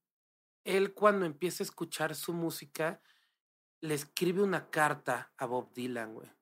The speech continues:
Cuando escucha la música de Dylan, güey, le escribe una carta, güey. A la cual inmediatamente Dylan le escribe, güey, como, "Güey, no mames, yo soy su super fan desde tal disco y bla, bla, bla, bla, bla". Se regresan las cartas. Entonces,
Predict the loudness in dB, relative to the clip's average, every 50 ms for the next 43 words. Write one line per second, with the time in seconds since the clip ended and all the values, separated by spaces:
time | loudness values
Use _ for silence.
0 | _ _ _ -6 -4 -4 -6 -8 -12 -12 -10 -8 -6 -6 -6 -6 -6 -8 -10 -8
1 | -8 -8 -8 -8 -8 -6 -6 -6 -6 -6 -8 -8 -8 -8 -8 -10 -12 -12 -14 -12
2 | -12 -12 -12 -14 -10 -6 -6 -6 -6 -8 -10 -14 -14 -14 -18 -20 _ -20 -20 -20
3 | -20 _ _ -2 -2 -2 0 0 0 0 0 0 0 0 0 0 -2 -4 -4 -6
4 | -6 -6 -6 -6 -6 -6 -6 -8 -10 -8 -6 -4 -4 -2 -4 -4 -4 -6 -8 -8
5 | -8 -8 -6 -6 -4 -4 -4 -6 -6 -8 -8 -6 -4 -4 -2 0 2 2 2 2
6 | 0 0 0 0 0 2 2 0 0 -2 -4 -4 -4 -6 -6 -6 -6 -6 -6 -8
7 | -8 -6 -6 -6 -4 -2 -2 0 0 2 2 2 2 2 0 -4 -4 -4 -6 -10
8 | -14 -18 -20 -20 -14 _ 0 2 2 2 0 0 -2 -2 -2 0 0 0 0 0
9 | 0 0 0 0 -2 -4 -4 -4 -4 -6 -6 -6 -6 -6 -6 -6 -4 -2 -2 -2
10 | -2 -4 -4 -4 -4 -4 -4 -4 -4 -2 -2 -2 -2 -4 -8 -10 -6 -4 -2 -2
11 | -2 -4 -4 -4 -4 -6 -10 _ -20 -20 -20 -20 -20 -20 -20 _ _ _ -4 0
12 | 0 0 0 0 -2 0 0 2 4 2 2 2 -2